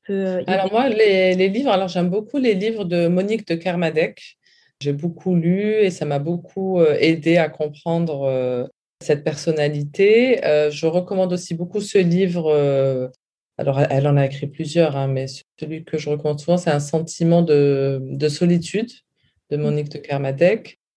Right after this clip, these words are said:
Speaker 2: Il y en a plusieurs, je pourrais, euh, te les envoyer après, peut-être les mettre, euh,
Speaker 1: Ouais, je pourrais les
Speaker 2: euh,
Speaker 1: mettre dans le lien.
Speaker 2: voilà, sous le post. Et puis après, euh, voilà, bah, il y a ce, ce podcast, il y a ton compte aussi, euh, voilà, qui, qui regorge d'informations.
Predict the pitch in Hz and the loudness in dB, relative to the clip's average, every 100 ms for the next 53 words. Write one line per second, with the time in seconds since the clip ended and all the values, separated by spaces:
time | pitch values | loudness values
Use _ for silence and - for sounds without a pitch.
0 | - 156 170 190 196 185 151 147 208 - | -2 2 4 2 0 -4 2 2 2 -6
1 | - 151 151 160 151 135 135 139 _ _ | -8 -2 2 2 2 0 -2 -10 _ _
2 | _ 143 143 143 139 135 135 147 143 143 | _ -6 -2 2 4 4 0 -6 -8 -6
3 | 135 139 139 - 135 135 135 - - 240 | -4 -2 -4 -6 -6 -4 -6 -10 -8 -4
4 | 370 - 220 208 208 202 - 185 180 190 | -4 -6 -2 2 4 2 0 -8 -6 -4
5 | 220 151 160 143 135 - 175 165 147 170 | -4 0 4 4 0 -6 0 0 2 2
6 | 196 247 - _ _ - 165 165 - 208 | 2 0 -8 _ _ 0 0 -2 -4 0
7 | 180 - - 190 202 226 180 147 196 269 | 0 -2 -8 -6 -2 0 -2 -2 -6 -6
8 | 147 139 143 151 139 139 - 196 185 175 | -6 -8 -10 -8 -6 -6 -4 -4 0 -2
9 | - 208 226 226 233 196 170 180 175 190 | 0 2 4 2 2 0 2 0 -2 -4
10 | 190 214 196 175 - 190 208 214 196 156 | -4 -4 -8 -8 -8 -8 -4 2 2 4
11 | 165 165 165 160 156 147 143 147 - 156 | 2 0 -4 -12 -10 -6 -6 -6 -2 0
12 | 160 175 175 165 156 165 156 151 156 - | 2 0 0 -4 -2 -2 -2 -4 -6 -4
13 | 220 | -4